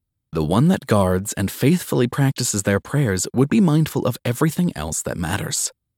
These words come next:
The one that neglects their prayers would be neglectful of what matters in this life. Amongst the many benefits of prayer is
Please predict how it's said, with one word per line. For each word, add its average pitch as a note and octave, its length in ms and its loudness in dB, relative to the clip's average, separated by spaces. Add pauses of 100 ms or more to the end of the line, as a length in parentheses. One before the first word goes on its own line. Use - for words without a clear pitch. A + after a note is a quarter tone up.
(300)
The D2 80 -2
one E2+ 220 2
that E2 100 0
neglects D#2 560 -2
their D2 140 -2
prayers - 580 -6
would G#2+ 140 -2
be A2 140 2
neglectful G#2+ 800 -2
of F#2 160 -4
what F#2 120 0
matters F2+ 400 -4
in E2 120 -6
this D#2+ 200 -6
life. G2 400 -6 (1900)
Amongst F#3+ 480 4
the G3 80 2
many C#3+ 220 4
benefits F#2+ 440 -2
of A#2+ 120 -6
prayer - 400 -6
is B2 260 -2